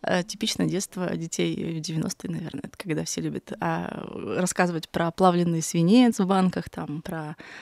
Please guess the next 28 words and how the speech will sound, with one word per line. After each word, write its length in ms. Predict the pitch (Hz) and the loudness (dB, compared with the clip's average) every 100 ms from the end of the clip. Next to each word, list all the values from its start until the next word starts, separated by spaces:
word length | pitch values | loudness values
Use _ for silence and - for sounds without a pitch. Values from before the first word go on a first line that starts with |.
| - - | -20 -6
то, 140 | 165 | -4
как 200 | 165 - | -4 -4
вылазили 380 | 165 160 156 156 | 0 0 0 -4
с 140 | - | -6
ребятами 420 | - 156 160 170 160 | -4 -2 -2 -2 -6
на 40 | |
каких-то 320 | - - - | -6 -10 -10
там 240 | - 165 151 | -6 -4 -2
заброшенных 520 | 170 175 165 131 160 | 0 0 -2 -6 -6
заводах, 680 | 160 165 220 226 196 180 - | -4 2 4 4 2 -2 -8
море, 440 | 190 180 202 214 | -2 2 2 2
баржи, 380 | 185 185 190 185 | 2 2 0 -2
там 200 | 170 170 | -4 -4
ещё 300 | 165 - 135 - - | -4 -6 -10 -12 -16
на 240 | 170 175 | -8 -8
побережье, 600 | - 170 175 170 170 160 - - - - - - | -4 0 0 0 -2 -6 -8 -14 -16 -18 -20 -6
а, 380 | 165 156 156 156 | -4 -2 -4 -6
были 840 | 156 170 - 175 165 165 160 160 | -10 -12 -14 -10 -6 -4 -4 -8
эти, 380 | 160 - 156 151 - | -8 -10 -10 -12 -10
или 120 | 160 | -8
есть, 320 | 156 165 - | -8 -8 -6
может 160 | 180 - | -6 -6
быть, 160 | 180 - | -10 -6
ещё 200 | 190 185 | -4 -4
немножко, 520 | 180 180 185 - 185 - - | -4 -4 -6 -8 -10 -12 -8
а, 240 | 175 170 | -6 -4
ржавые 380 | 170 170 175 170 | -2 0 0 0
баржи. 500 | 160 202 240 214 208 | 2 2 2 -2 -4